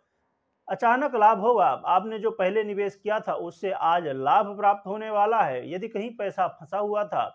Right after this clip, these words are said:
तो आज प्राप्त हो सकता है। उसके लिए आपको मेहनत तो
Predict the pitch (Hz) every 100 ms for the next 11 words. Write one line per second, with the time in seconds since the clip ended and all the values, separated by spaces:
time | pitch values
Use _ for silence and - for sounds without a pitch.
0 | - - 165 175 156 - 165 175 - 165
1 | 202 202 - 220 180 123 - 339 185 185
2 | 214 196 175 175 - 160 123 _ _ _
3 | _ _ _ 151 196 233 254 254 214 170
4 | -